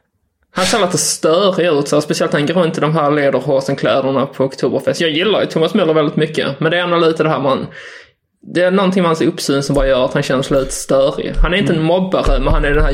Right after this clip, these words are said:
Speaker 1: jobbiga jäveln,
Speaker 2: Nej.
Speaker 1: liksom, som man aldrig blir av med, som bara fortsätter.
Speaker 2: Jag, jag tror att jag har sagt det här tidigare under året, men att jag har min, eh, svåger, eh, var i, i Miami och frågade Thomas Mille om en selfie och Mille sa nej.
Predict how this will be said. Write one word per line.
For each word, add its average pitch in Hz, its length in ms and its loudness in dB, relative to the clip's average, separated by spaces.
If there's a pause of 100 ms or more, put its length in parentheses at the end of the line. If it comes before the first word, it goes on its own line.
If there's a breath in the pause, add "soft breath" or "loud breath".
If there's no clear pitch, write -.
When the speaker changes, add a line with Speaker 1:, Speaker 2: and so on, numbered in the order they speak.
Speaker 1:
jobbiga 151 480 2
jäveln, 143 480 2
Speaker 2:
Nej. 170 180 -2
Speaker 1:
liksom, 143 260 -4
som 147 140 -2
man 147 80 2
aldrig 143 160 0
blir 151 200 0
av 143 240 0
med, - 220 2
som 147 120 -2
bara 147 100 0
fortsätter. - 680 -6 (180)
Speaker 2:
Jag, 123 200 2 (680)
jag 123 240 2
tror 160 300 0
att 110 120 0
jag 110 60 2
har 104 60 2
sagt - 240 -4
det 104 80 0
här 98 60 2
tidigare 107 560 0
under 98 360 2
året, 98 420 -2 (160)
men 104 280 2
att 101 380 -4
jag 110 180 2
har 104 340 2
min, 101 420 2
eh, 98 200 0 (120)
svåger, 107 640 0 (240)
eh, 107 400 -2
var 104 320 0
i, 107 400 0
i 104 220 2
Miami 107 640 0 (440 loud breath)
och 117 120 0
frågade 120 440 2
Thomas 107 300 0
Mille 110 260 2
om 98 100 0
en 98 60 0
selfie 101 460 -2
och 95 60 2
Mille 101 300 2
sa 107 140 -2
nej. 113 200 -2